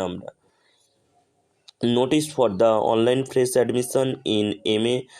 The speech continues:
semester one of the academic session two thousand twenty-five to two thousand twenty-six, অর্থাৎ যার বাংলা মানেটা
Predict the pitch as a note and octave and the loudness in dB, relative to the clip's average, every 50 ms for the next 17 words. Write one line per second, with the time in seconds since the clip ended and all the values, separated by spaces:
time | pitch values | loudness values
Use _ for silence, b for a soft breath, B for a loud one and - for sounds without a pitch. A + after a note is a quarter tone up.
0 | B B B - - C3 A#2+ B2 B2+ B2+ - - C#3 A#2 G#2 G2 G#2 G#2 A#2 B2+ | B B B -4 -2 0 0 0 -2 -2 -2 0 0 2 2 2 2 0 0 -2
1 | - - - F2+ F#2+ G2 G#2+ G#2+ F#2+ - - A#2 A#2 A#2+ A#2+ B2 B2+ B2+ - - | -4 -4 -4 -4 -2 0 0 0 0 0 0 0 0 0 0 -2 -4 -6 -4 -4
2 | - G#2 - - A#2+ B2 C3+ - b b b b b b b b b _ _ - | -4 -2 -2 -2 -2 -2 -4 -6 b b b b b b b b b _ _ -2
3 | B2+ A#2+ A#2+ C3+ B2 A#2+ A2 G#2+ A#2+ A#2 A2+ A2+ A#2 A2+ A2 A#2+ A2+ A2+ B2+ B2 | 0 0 2 2 0 2 2 0 0 -2 0 0 -2 0 0 -2 -2 0 0 0
4 | B2+ C#3 C#3 - - A2 G#2 G2+ G#2 G2+ G2+ - A#2 A2+ A#2+ A#2+ G#2+ G2+ G2 A2 | 0 0 -2 -2 0 2 2 2 2 0 0 -2 -2 0 0 0 0 0 0 -2
5 | G#2+ G#2 - _ _ _ _ _ _ _ - A2 G#2+ G#2 G2 A2 - B2+ B2 G2+ | -4 -4 -8 _ _ _ _ _ _ _ -2 -2 -2 -2 -2 -4 -2 -2 -2 -2
6 | - - - - - _ _ - - - - - D#3+ C#3+ G#2 F2+ F#2+ G2+ F#2 F2 | -4 -8 -12 -14 -16 _ _ -4 -4 -4 -4 -4 -4 -4 -2 0 0 0 0 0
7 | F2+ F#2+ F#2+ G2 G2 G#2+ G#2+ G#2 G2+ G#2 G#2 - | -2 -2 0 0 -2 0 0 -2 -2 -2 -2 0